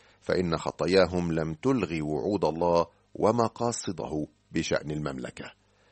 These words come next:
لقد احتفظ الله ببقية يمكنه من خلالها أن يتمم كل وعوده ومقاصده. ومرة أخرى يقدم الله رؤية عن المملكة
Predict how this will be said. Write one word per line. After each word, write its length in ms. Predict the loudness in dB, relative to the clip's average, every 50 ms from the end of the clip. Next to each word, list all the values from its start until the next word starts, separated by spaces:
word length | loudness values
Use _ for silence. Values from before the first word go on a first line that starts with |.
| _ _ -4
لقد 320 | -2 0 0 0 -2 -4
احتفظ 460 | -4 -6 -4 -4 -2 -2 0 0 0 0
الله 380 | 0 2 4 6 6 6 6
ببقية 840 | 4 2 0 -2 -4 -4 -2 -2 0 0 0 2 2 0 2 0 0 -4 _ -16 _ _ -6
يمكنه 640 | -2 0 0 0 0 -2 0 0 2 2 2 0
من 160 | 0 -2 -2 -4
خلالها 640 | -4 -2 0 0 0 0 0 -2 -2 0 0 0 0
أن 60 | 0
يتمم 640 | 0 0 0 0 0 0 0 0 0 0 0 -2 -2 -2 -2
كل 220 | -2 0 2 2
وعوده 640 | 2 2 2 0 0 -2 -2 -2 -2 -2 -2 0 2
ومقاصده. 760 | 2 4 2 2 0 -2 -4 -2 -4 -6 -8 -8 -8 -12 -12 -14 _ _ _ _ _ _ _ _ _ _ -2
ومرة 420 | 0 2 2 4 4 2 2 2 2
أخرى 460 | 2 2 2 0 -2 0 2 2 2 2 0 -6 -20 -20 -20 -16 _ -2
يقدم 560 | 0 2 2 2 4 2 2 2 2 0 0
الله 420 | 2 4 4 4 4 4 4 2
رؤية 300 | 2 2 2 2 0 0
عن 220 | 0 0 -2 -2 -2
المملكة 680 | -2 -2 0 0 0 0 -2 -2 0 0 0 0 0